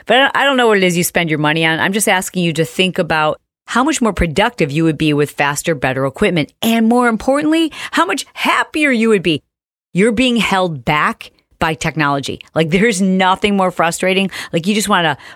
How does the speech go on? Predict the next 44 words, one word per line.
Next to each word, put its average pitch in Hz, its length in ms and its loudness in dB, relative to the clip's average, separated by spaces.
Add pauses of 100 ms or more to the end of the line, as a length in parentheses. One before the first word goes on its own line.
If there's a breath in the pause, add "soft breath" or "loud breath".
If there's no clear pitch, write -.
(100)
pull 208 220 2
your 180 200 2
hair 185 220 2
out 147 200 0
when 147 160 -2
your 139 120 -2
computer's 202 600 0
crashing 156 600 -2
and 135 200 -6 (240 loud breath)
this 208 240 0
doesn't 175 260 2
work 151 160 0
and 143 160 0
that 208 220 0
doesn't 160 280 0
work. 143 220 -2
Like, 147 220 -2
enough 175 500 0
already. 165 720 2 (800)
Listen, 156 380 0
if 156 180 0
it 180 120 -2
takes 175 260 0
a 156 140 2
long 170 400 0
time 196 240 0
for 190 80 -2
your 170 240 2
computer 151 480 0
to 135 460 -2
start 175 340 0
up 165 120 -2
or 135 80 0
shut 147 280 0
down, 110 280 0 (540 loud breath)
if 175 240 0
you 196 140 -2
can't 190 400 -2
toggle 190 400 2
back 175 240 -2
and 170 160 -4
forth 160 260 0
between 156 380 0
tasks, - 480 -4